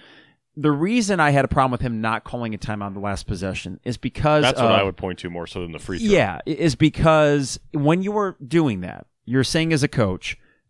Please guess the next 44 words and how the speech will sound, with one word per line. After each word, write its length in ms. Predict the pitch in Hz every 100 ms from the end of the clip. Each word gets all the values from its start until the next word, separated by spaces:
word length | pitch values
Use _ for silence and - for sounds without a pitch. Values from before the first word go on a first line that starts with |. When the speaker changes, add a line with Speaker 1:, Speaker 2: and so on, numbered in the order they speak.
| -
Speaker 1:
"I 200 | 143 175
have 160 | 160
coached 340 | - 143 - -
my 180 | 120
guys 520 | 123 101 95 98 95 -
in 200 | 117 104
late 180 | 107 110
game 220 | 117 110
situations, 760 | - 98 101 95 82 - - - _ _
and 140 | 110
I 80 | 107
have 140 | 101 -
trust 320 | - 135 -
in 80 | 107
them 160 | 98
to 60 | 95
get 140 | 95
it 120 | 104
done, 340 | 101 110 95 92
and 100 | 107
I 100 | 95 87
don't 180 | - 147
want 120 | 147
the 80 | 131
defense 380 | 113 107 101 -
to 80 | 95
get 100 | 110
their 100 | 98
guys 220 | 95 95
set." 160 | -
Speaker 2:
Which 160 | 143 -
he 180 | - 131
should 560 | - - 170 151 104
by 200 | 82 80
now. 380 | 78 69 52 50 -
Speaker 1:
Yeah, 540 | 185 185 196 233 190
exactly. 460 | 170 135 165 156 101
Speaker 2:
But 100 | 143
Speaker 1:
He 60 |
should. 100 | 139
Speaker 2:
what 100 | 139
he's 220 | 120 127 -
seen 400 | - 165 120 101
shouldn't, 420 | - 131 107 104